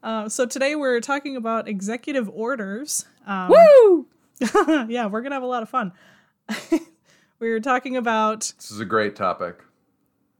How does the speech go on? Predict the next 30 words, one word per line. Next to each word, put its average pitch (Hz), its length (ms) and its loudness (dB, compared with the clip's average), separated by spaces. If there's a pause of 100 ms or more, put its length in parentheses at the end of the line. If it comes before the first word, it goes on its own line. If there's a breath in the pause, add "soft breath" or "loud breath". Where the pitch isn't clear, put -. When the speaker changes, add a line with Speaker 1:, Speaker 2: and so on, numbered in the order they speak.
(160)
Speaker 1:
Yep, 240 300 0
we're 226 180 -2
talking 220 320 -4
about 196 300 -4
what 233 160 0
executive 226 500 -6
orders 190 300 -8
are, 247 480 -4 (140)
how 208 580 -4 (180)
other 233 220 -4
presidents 233 480 -8
have 208 80 -10
used 208 240 -8
them, 214 280 -8
and 180 540 -10 (100)
what 190 220 -8
we 202 100 -10
might 185 220 -10
expect 185 340 -14
to 202 80 -14
see 185 460 -8 (540)
as 196 160 -6
far 185 160 -8
as 185 80 -8
executive 185 440 -10
orders 185 400 -10
come 202 440 -8
January, 202 440 -12
February. 214 640 -10 (220)
Speaker 3:
We'll 131 400 0